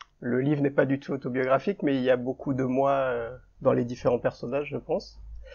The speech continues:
Euh, et pourquoi attendre si longtemps ? Euh, je ne sais pas. Le livre a, a mûri longtemps et il est cons-, il est parti de, de notes que j'ai retrouvées.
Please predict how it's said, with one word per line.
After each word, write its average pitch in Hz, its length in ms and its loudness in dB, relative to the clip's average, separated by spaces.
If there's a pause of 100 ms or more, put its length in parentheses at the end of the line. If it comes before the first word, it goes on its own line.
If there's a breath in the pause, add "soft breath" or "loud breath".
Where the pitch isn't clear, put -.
(1040 loud breath)
Euh, 143 300 8
et 151 240 6
pourquoi 156 600 8
attendre 143 520 4
si 147 300 -2
longtemps ? 156 720 4
Euh, 123 560 -2
je 127 100 -4
ne 143 80 0
sais 139 140 0
pas. 139 240 2
Le 143 200 -2
livre 131 320 -4
a, 123 800 -6
a 131 120 -4
mûri 156 400 8
longtemps 160 480 4
et 143 120 4
il 139 140 -2
est 139 80 0
cons-, - 400 -10 (120)
il 139 180 -2
est 139 40 0
parti - 480 0
de, 123 720 -6 (520)
de 143 100 2
notes 170 240 8
que 160 80 2
j'ai 143 100 2
retrouvées. 139 560 -2